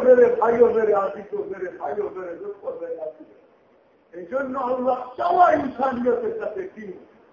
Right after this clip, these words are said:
আল্লাহ মোতালেবা ইনসানিয়তের সাথে দিন, ইনসানের কত কিমত আল্লাহর কাছে দিনের বুনিয়াদের উপরে।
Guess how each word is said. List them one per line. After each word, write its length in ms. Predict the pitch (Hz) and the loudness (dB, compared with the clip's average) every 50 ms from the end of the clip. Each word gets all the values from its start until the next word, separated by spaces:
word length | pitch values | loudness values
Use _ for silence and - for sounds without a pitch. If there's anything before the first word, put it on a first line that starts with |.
| _ - - | _ -4 -4
আল্লাহ 760 | 277 302 320 330 330 349 359 359 339 302 269 247 - - | -2 -2 -2 -4 -2 -2 0 2 4 4 2 2 0 -4
মোতালেবা 600 | 269 294 294 - - 370 349 339 302 285 285 269 | -6 -6 -4 0 2 2 4 4 4 4 4 4
ইনসানিয়তের 880 | 254 254 247 - - 262 247 240 233 226 233 220 214 220 226 - 220 214 | 2 2 0 -4 -2 -2 -2 -2 -2 -4 -4 -4 -4 -6 -6 -6 -6 -6
সাথে 220 | 208 208 - 185 | -8 -8 -8 -10
দিন, 340 | - - - 220 196 180 - - _ _ _ _ _ 311 | -14 -14 -16 -16 -16 -16 -18 -20 _ _ _ _ _ -14
ইনসানের 600 | 311 349 359 349 349 - 359 349 359 349 320 - - - - | -10 -10 -10 -8 -6 -2 -2 0 0 0 -2 -4 -6 -4 -2
কত 400 | 349 349 349 - 349 349 311 - | -2 -2 -2 -2 -4 -8 -8 -8
কিমত 280 | 311 302 277 277 247 233 - | -8 -8 -6 -6 -6 -6 -4
আল্লাহর 400 | 262 262 254 247 240 220 214 214 | -4 -4 -4 -4 -8 -8 -8 -10
কাছে 240 | 226 226 - 208 185 | -12 -12 -12 -12 -14
দিনের 400 | - - 233 233 208 190 - - - | -12 -12 -14 -14 -14 -14 -16 -14 -14
বুনিয়াদের 480 | 208 208 214 208 202 180 180 185 170 | -14 -12 -10 -10 -10 -8 -10 -10 -12
উপরে। 560 | 165 160 - 180 175 170 147 - - _ _ | -12 -14 -12 -12 -12 -12 -14 -18 -20 _ _